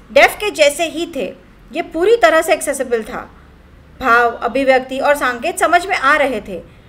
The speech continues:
Subtitle के साथ हमारे दिमाग को कड़ी मेहनत करनी पड़ती है। सांकेतिक भाषा को हम आसानी से समझ जाते हैं और हमें खुशी का अनुभव होता है। गाने, कहानी सब खूबसूरत था। आईएसएच team ने काफ़ी मेहनत की है। तालियां।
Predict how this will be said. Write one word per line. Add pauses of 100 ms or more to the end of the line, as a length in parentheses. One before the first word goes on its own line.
(260)
Subtitle
के
साथ (180)
हमारे
दिमाग
को
कड़ी
मेहनत
करनी
पड़ती
है। (800)
सांकेतिक
भाषा
को
हम
आसानी
से
समझ
जाते
हैं (240)
और
हमें
खुशी (240)
का
अनुभव
होता
है। (320)
गाने,
कहानी
सब
खूबसूरत
था। (240)
आईएसएच
team
ने
काफ़ी
मेहनत
की
है।
तालियां।